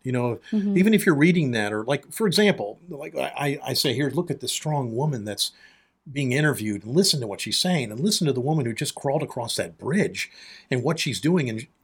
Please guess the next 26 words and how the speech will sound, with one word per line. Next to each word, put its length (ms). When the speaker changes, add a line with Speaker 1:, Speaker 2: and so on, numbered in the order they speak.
Speaker 1:
and 120
the 40
fact 260
that 100
she 100
doesn't 240
know 140
where 180
she's 200
gonna 160
go 200
next, 260
but 140
she's 220
still 240
moving 260
forward." 520
You 80
know, 200
that, 220
that, 200
that 140
is 120
as 120
strong 880
with 140